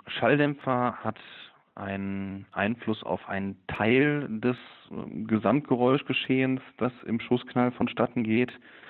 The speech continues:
Und zwar dämpft der Schalldämpfer den Mündungsknall. Also der Schalldämpfer verhindert, dass sich die, ähm, Pulvergase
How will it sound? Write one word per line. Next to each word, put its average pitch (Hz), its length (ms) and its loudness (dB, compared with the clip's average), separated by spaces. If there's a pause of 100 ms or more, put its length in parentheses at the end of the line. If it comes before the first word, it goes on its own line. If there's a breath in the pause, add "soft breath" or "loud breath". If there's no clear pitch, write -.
(380 loud breath)
Und 98 220 -6
zwar 110 300 4
dämpft 104 480 0
der 101 120 2
Schalldämpfer 110 920 0
den 98 580 -2
Mündungsknall. 98 1000 -2
Also 92 160 -8
der 98 140 -4
Schalldämpfer 120 580 2
verhindert, 123 640 0 (720 loud breath)
dass 98 220 -2
sich - 180 -8
die, 98 340 -4 (320)
ähm, - 480 -14
Pulvergase 131 960 4